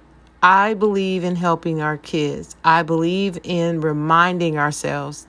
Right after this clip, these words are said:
these are children. However, in twenty twenty-three, due to various reasons, and I'm not trying to point fingers, our children of today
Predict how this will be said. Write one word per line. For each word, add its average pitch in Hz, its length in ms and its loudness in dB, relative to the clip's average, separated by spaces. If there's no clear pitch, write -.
these 165 300 0
are 156 260 0
children. 160 680 -2
However, 160 880 0
in 160 160 -4
twenty 220 360 2
twenty-three, 165 920 -4
due 202 200 0
to 202 180 -10
various 185 560 0
reasons, 139 480 -10
and 147 140 -6
I'm 151 160 -4
not 165 160 -6
trying 175 300 -4
to 147 60 -8
point 202 320 -2
fingers, 165 640 -6
our 202 180 4
children 226 560 0
of 185 180 0
today 165 720 -2